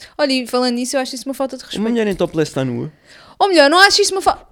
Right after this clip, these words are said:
Speaker 1: eu acho que as, eu acho que as
Speaker 2: Uma
Speaker 1: pessoas
Speaker 2: mulher em topless está nua?
Speaker 1: Posso só justificar para não
Speaker 2: Uma
Speaker 1: parecer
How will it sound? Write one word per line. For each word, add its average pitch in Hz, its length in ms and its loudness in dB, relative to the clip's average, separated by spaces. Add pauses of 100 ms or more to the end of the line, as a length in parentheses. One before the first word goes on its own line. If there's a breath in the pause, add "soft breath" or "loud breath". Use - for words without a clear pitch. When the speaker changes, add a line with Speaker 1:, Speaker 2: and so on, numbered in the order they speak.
Speaker 1:
eu 339 100 4
acho 370 200 6
que 359 60 -2
as, 320 200 -2
eu 311 100 2
acho 339 160 4
que 330 100 -6
as 311 60 -2
Speaker 2:
Uma 208 100 2
Speaker 1:
pessoas 233 160 4
Speaker 2:
mulher 202 120 0
em 175 40 -2
topless 151 320 -2
está 135 120 -4
nua? 123 140 -4
Speaker 1:
Posso 466 220 2
só 453 160 2
justificar 359 540 -2
para 165 100 -8
não 190 80 2
Speaker 2:
Uma 214 80 6
Speaker 1:
parecer 220 80 4